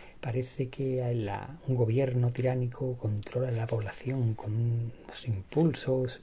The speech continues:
mm, del cerebro. Es muy confuso. Me ha ayudado bastante haber visto la serie de televisión antes para hacerme una idea de lo que nos quería contar el guionista, porque vaya tela.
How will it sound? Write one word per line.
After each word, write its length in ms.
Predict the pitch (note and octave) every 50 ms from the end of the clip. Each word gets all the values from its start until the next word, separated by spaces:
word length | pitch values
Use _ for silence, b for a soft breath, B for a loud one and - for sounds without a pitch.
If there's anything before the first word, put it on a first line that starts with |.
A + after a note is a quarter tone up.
| - -
mm, 280 | A#2+ A#2+ A#2 A#2 A2+
del 220 | G#2+ - A2+ A2+ A2+
cerebro. 580 | - - - F#2+ A#2+ D3+ E3 D#3 C#3+ D3 C3+ B2+ C3 C3+ C3+ G2 - B B B B B B B B B B
Es 300 | - C4+ - - - -
muy 320 | D3+ C3 C3 C#3+ F#3 G3 E3+
confuso. 560 | - - B2 A#2+ - - A#2+ A#2 - - A2+
Me 160 | A2+ A2+ A#2+
ha 20 | B2
ayudado 320 | C3 C#3 C#3 C#3+ C#3 C#3+
bastante 360 | C#3+ C3 - - - B2+ B2+ C3+
haber 160 | C3 C3 B2+
visto 240 | C3 B2+ B2 - -
la 80 | C3
serie 200 | B2 - C3+ C3
de 40 | B2
televisión 420 | B2+ B2+ B2 B2 A#2+ - - A#2
antes 240 | A#2 A#2+ B2 B2 A#2+
para 280 | - - B2+ A#2+ A2+ A2
hacerme 260 | - - A#2+ A#2+ A#2+
una 80 | A#2+ A#2
idea 140 | A2+ A#2+
de 80 | A#2+ A#2+
lo 40 | A2+
que 100 | A#2 A2+
nos 100 | G#2+ G#2+
quería 240 | - - B2+ A#2+ A2
contar 300 | G#2+ A#2 A#2 A#2 A#2+ A#2+
el 100 | A#2 A2+
guionista, 460 | G#2+ G#2+ G#2 G#2+ A2 - - - -
porque 280 | A2 A2 A2+ - - A2
vaya 220 | A2 A#2 B2 B2
tela. 260 | A#2+ - G#2 F#2+ G2+